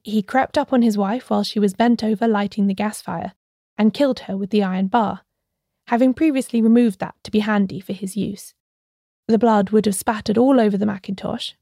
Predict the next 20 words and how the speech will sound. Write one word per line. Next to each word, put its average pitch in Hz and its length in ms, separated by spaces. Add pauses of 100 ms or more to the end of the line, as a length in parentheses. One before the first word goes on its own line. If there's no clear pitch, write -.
but 185 120
he 214 120
removed 220 440
that 226 260
and 208 100
stuffed 240 320
it - 100
under 254 220
her 214 140
body 190 420
before 202 240
cleaning 262 400
himself, 202 480 (380)
redressing 226 580
in 208 120
the 196 60
clothes 208 360
he'd 202 140
left 196 220
upstairs, 214 540